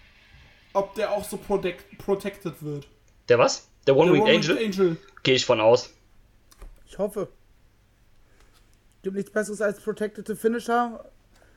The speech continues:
Speaker 3: äh, wo dann irgendwann dann doch jemand rausbricht.
Speaker 1: Ja, man muss ja wissen, es ist ja, aus meinem Gedächtnis ist ja noch niemand aus dem One-Winged Angel bei New
Speaker 2: Es,
Speaker 1: Japan seiner
Speaker 2: also,
Speaker 1: Zeit ausgekickt.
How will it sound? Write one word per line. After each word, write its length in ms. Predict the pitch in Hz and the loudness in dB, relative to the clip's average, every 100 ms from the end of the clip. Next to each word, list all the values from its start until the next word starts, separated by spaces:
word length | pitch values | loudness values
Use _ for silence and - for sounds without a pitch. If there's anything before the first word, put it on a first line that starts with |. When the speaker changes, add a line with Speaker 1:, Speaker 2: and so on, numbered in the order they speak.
| _ _ | _ _
Speaker 3:
äh, 60 | - | -4
wo 360 | 214 214 196 196 | -2 -2 -4 -4
dann 200 | 208 202 | -4 -4
irgendwann 480 | 202 196 196 196 | -6 -4 -4 -4
dann 160 | 190 190 | -6 -4
doch 280 | 202 196 180 | -2 -2 -4
jemand 400 | 175 175 170 160 | -10 -8 -8 -10
rausbricht. 400 | 156 - 156 143 _ | -14 -14 -16 -18 _
Speaker 1:
Ja, 120 | - 175 | -4 0
man 180 | 185 | 0
muss 180 | 202 220 | -2 -4
ja 140 | 233 185 | -8 -6
wissen, 460 | 202 - 233 233 - 220 | -8 -6 -8 -8 -12 -14
es 160 | 190 | -14
ist 180 | - - | -14 -6
ja, 300 | 226 190 180 - - - _ _ _ - | -2 0 -2 -10 -20 -20 _ _ _ -14
aus 200 | 214 - | -12 -8
meinem 260 | 202 220 269 | -4 -4 -4
Gedächtnis 500 | 240 240 233 240 220 | -6 -6 -6 -8 -8
ist 160 | 247 | -8
ja 100 | 240 | -6
noch 160 | 196 196 | -4 -4
niemand 280 | 190 185 180 | -4 -4 -6
aus 140 | 185 | -8
dem 140 | 185 | -4
One-Winged 380 | 180 180 175 180 | -4 -4 -6 -8
Angel 220 | 196 175 | -8 -6
bei 120 | 175 170 | -4 -2
New 80 | 175 | 0
Speaker 2:
Es, 120 | 156 | -2
Speaker 1:
Japan 380 | 170 175 160 - - _ | -4 -6 -8 -8 -18 _
seiner 200 | 175 165 | -4 0
Speaker 2:
also, 200 | 160 143 | 0 -2
Speaker 1:
Zeit 240 | - 175 | -6 -10
ausgekickt. 480 | - 175 175 - 151 | -10 -12 -12 -12 -14